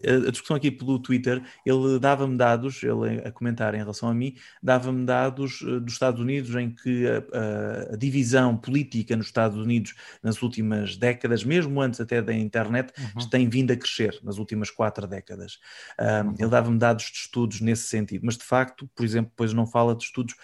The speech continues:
Speaker 1: mais recentes que indicam que além da divisão política, há outra,
Speaker 2: Uhum.
Speaker 1: o outro lado, este lado da desinformação alimenta as tais teorias de conspiração, alimenta as pessoas, eh, não acreditarem nas instituições, que isso não é nem esquerda, nem
Speaker 2: Uhum.
Speaker 1: direita, nem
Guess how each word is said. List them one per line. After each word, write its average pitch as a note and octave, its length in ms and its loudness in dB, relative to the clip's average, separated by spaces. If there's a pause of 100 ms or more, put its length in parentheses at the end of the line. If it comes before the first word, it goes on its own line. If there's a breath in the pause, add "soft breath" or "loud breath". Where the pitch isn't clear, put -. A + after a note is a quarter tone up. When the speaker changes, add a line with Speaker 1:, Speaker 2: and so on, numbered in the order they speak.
(220 loud breath)
Speaker 1:
mais A#2 380 4
recentes B2+ 640 -2 (360 loud breath)
que B2 100 0
indicam A#2+ 420 0
que A2 100 0
além B2+ 280 4
da A2 140 2 (300)
divisão A2 420 2
política, B2+ 640 0 (160)
há A#2 100 2
outra, A2 640 2
Speaker 2:
Uhum. A2+ 160 -12
Speaker 1:
o A#2 120 -6
outro A#2+ 300 -2
lado, A#2 600 2
este - 180 -10
lado A2 240 0
da G#2 80 -6
desinformação A2 800 0 (320 loud breath)
alimenta G#2+ 760 0
as F#2+ 80 -6
tais G#2 220 -2
teorias G2+ 240 -4
de G#2+ 80 -12
conspiração, C#3 480 2
alimenta A2+ 560 2 (320 loud breath)
as G#2+ 180 0
pessoas, A2+ 640 4
eh, G2+ 220 0 (340 loud breath)
não C3 200 6
acreditarem A#2+ 640 6
nas G#2+ 180 2
instituições, B2 640 2
que - 160 -4
isso A2+ 180 -4
não A#2 140 4
é A2 260 2
nem A2+ 120 0
esquerda, A#2 400 0
nem A2 60 2
Speaker 2:
Uhum. A2 40 2
Speaker 1:
direita, A#2+ 480 2
nem A2 320 0